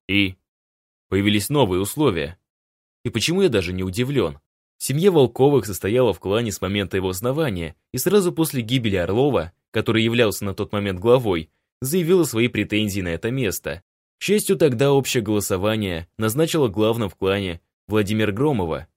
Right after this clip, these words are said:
моего отца. К счастью, тогда общее голосование назначило главным в клане Владимира Громова, моего отца. Совершеннолетие Миланы, это значит, что и она, как наследница, должна будет проголосовать.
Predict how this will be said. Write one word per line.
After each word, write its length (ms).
моего 260
отца. 400
К 40
счастью, 340
тогда 360
общее 300
голосование 800
назначило 500
главным 480
в 60
клане 480
Владимира 460
Громова, 560
моего 300
отца. 480
Совершеннолетие 760
Миланы, 560
это 240
значит, 360
что 200
и 60
она, 300
как 180
наследница, 720
должна 420
будет 320
проголосовать. 800